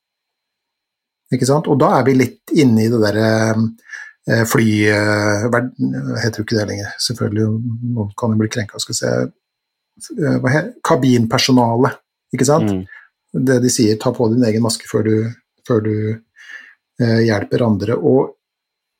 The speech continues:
Speaker 1: og det ligger en slags sånn, altså, du kan liksom beholde, du kan få beholde ditt syn på deg selv som snill, da.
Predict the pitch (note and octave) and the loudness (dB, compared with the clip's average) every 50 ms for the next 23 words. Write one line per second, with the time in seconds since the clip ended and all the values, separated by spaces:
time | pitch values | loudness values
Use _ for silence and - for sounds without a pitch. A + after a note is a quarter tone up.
0 | _ _ _ _ _ _ _ _ _ _ _ _ _ _ _ _ - - G#2+ D3 | _ _ _ _ _ _ _ _ _ _ _ _ _ _ _ _ -2 0 0 2
1 | E3 F#3 D3+ C3 A2+ A#2 D3 F#3 A3+ A3 - D#3+ D3+ - - - D#3+ D#3+ D#3+ D3+ | 4 4 4 2 4 2 4 4 4 4 2 2 0 -2 0 2 2 2 2 0
2 | C3 - _ _ - - - - E3+ - F#3 D#3+ D#3+ - D#3+ D#3+ E3 E3 E3 D#3+ | -2 -4 _ _ -20 -20 -6 -4 0 0 2 2 2 2 2 2 2 2 0 2
3 | - D#3+ D#3 E3 - - - C3 A#2+ A2 G#2 G#2+ A2+ C3 D#3 E3+ E3+ C#3 - _ | 2 2 0 0 -2 0 0 2 4 4 4 4 4 4 4 4 2 0 -4 _
4 | _ _ _ _ _ _ _ _ _ - - - _ _ - - - - D3 C#3+ | _ _ _ _ _ _ _ _ _ -20 -20 -20 _ _ -4 -2 0 2 0 0
5 | C3+ - D3+ C#3+ C3 - - C#3+ B2 A#2+ C3 D3 C#3+ D3 D#3 D3+ - - C#3+ C3+ | 0 -2 0 -2 0 2 2 2 4 4 2 2 2 0 0 0 0 0 2 4
6 | C3 B2+ B2+ - D#3 D3+ D#3 - - C3+ B2 B2 - D#3 D3+ - - D3+ D#3+ F#3 | 4 4 4 2 0 0 0 0 2 0 0 0 0 0 0 2 2 2 2 4
7 | A3+ A3+ D#3+ G2+ | 4 2 2 0